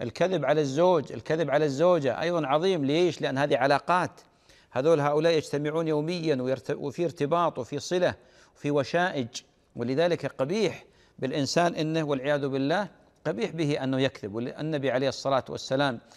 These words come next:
قال: "وإن الرجل لا يكذب ويتحرى الكذب حتى يكتب عند الله كذابا". من الآن اللي يرضى أن الله عز وجل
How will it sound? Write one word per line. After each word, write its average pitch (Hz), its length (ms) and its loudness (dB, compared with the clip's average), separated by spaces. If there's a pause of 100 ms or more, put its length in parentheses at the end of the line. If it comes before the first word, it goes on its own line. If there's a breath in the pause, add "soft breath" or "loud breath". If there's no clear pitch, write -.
(240 loud breath)
قال: 139 180 2
"وإن 135 340 -2
الرجل 131 420 0
لا 123 260 0
يكذب 127 480 -2
ويتحرى 135 600 0
الكذب 170 460 0 (300 loud breath)
حتى 143 340 -4
يكتب 139 340 -2
عند 127 240 -2
الله 120 260 0
كذابا". 107 580 -2 (320 loud breath)
من 226 220 -2
الآن 202 340 0
اللي 160 180 0
يرضى 147 420 2 (320 loud breath)
أن 147 140 -2
الله 156 160 2
عز 135 260 -4
وجل 143 400 2